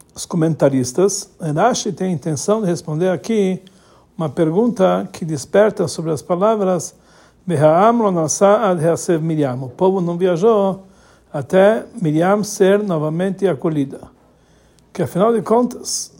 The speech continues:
no Pasuk, logo em seguida, tá escrito "Ve'achar nasuam", e depois o povo viajaram. Ou seja, o povo viajou depois que Miriam, ela foi trancada fora do acampamento sete dias.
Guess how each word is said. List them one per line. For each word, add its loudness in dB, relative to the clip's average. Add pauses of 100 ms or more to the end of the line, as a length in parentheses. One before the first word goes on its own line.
no -2
Pasuk, -2 (320)
logo 2
em 0
seguida, 0
tá 0
escrito -2 (580)
"Ve'achar 4
nasuam", 2
e -4
depois -2
o 0
povo 0
viajaram. 2
Ou -6
seja, -2 (720)
o -4
povo 4
viajou 4
depois 0
que -4
Miriam, 0
ela -4
foi -4
trancada 0
fora 2
do -2
acampamento -6
sete -8
dias. -8